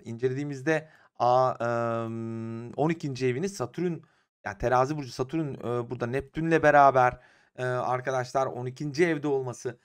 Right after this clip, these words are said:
Bakın bu karakter Satürn Neptün kavuşumu gizli bir otoriteden, bakın otorite yücelimde, Satürn terazide yücelimde, on ikinci evde, on ikinci ev gizlidir. Dolayısıyla Neptün de gizle-, gizler. Satürn Neptün kavuşumu olması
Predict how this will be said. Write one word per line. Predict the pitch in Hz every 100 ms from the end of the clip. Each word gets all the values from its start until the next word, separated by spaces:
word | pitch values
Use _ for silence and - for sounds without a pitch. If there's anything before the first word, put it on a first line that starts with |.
| _ _
Bakın | 180 160 117
bu | 170
karakter | 185 175 143 - 107
Satürn | - 131 165 135
Neptün | 131 196
kavuşumu | 170 143 117 104 92 107
gizli | 143 160
bir | 180 -
otoriteden, | 143 151 156 139 120 98 _ _ _
bakın | 127 185
otorite | 131 131 165 165
yücelimde, | 151 127 139 143 143
Satürn | - 127 156 139
terazide | 139 139 135
yücelimde, | 139 123 131 131 139 190 196 _ _
on | 170
ikinci | 185 151 131
evde, | 120
on | 135
ikinci | 160 160 151
ev | 151
gizlidir. | 123 135 147 160 165 - _ _ -
Dolayısıyla | 139 135 160
Neptün | 123 135 - 180
de |
gizle-, | 160 139 123 131 127
gizler. | 127 120 113 135 151 - _ _
Satürn | _ 196 208 202
Neptün | 131 131 202 220
kavuşumu | - 160 135 143 143
olması | - 135 135 131 -